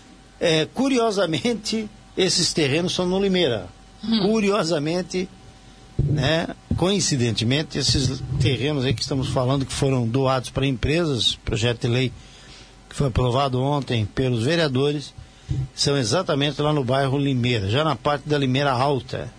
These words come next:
Speaker 1: né, ou quase chegando na comunidade de Limeira Alta. Tem mais algum, tem mais alguma informação aí do da Mota? Ou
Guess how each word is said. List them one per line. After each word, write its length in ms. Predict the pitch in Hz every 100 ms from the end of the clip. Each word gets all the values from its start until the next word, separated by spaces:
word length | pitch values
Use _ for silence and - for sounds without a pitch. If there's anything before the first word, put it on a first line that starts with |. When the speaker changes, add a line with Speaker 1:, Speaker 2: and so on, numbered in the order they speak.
| -
Speaker 1:
né, 200 | 113 135
ou 140 | 117
quase 260 | - 139 131
chegando 600 | - 127 120 135 131 123 - - - - -
na 200 | 135 131
comunidade 680 | 127 - 143 127 110 127 123
de 60 | 123
Limeira 300 | 123 127 95
Alta. 140 | -
Tem 100 | 185
mais 160 | 233 240
algum, 320 | 208 208 190 - - - -
tem 160 | 180 175
mais 220 | 202 247 226
alguma 300 | 208 208 190
informação 460 | - 185 156 151
aí 60 | 190
do 100 | 156
da 180 | 156 135
Mota? 420 | 143 180 220 202 147 120
Ou 640 | 107 107 101 - -